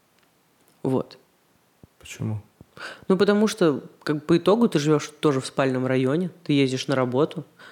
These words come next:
Speaker 1: а на выходных ты тусишь с друзьями. То есть все вот эти вот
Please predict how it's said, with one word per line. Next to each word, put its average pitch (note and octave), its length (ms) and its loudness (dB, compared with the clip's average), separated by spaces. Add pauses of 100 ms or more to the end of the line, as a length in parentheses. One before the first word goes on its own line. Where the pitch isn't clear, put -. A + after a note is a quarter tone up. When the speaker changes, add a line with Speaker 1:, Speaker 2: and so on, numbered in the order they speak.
(140)
Speaker 1:
а C#3+ 100 2
на E3 80 4
выходных D3 340 0
ты - 100 -4
тусишь D3+ 300 -6
с D3 40 -6
друзьями. C#3 480 -2 (140)
То - 80 0
есть C3 200 0
все - 200 0
вот C3+ 140 0
эти C#3 180 -2
вот B2 220 -8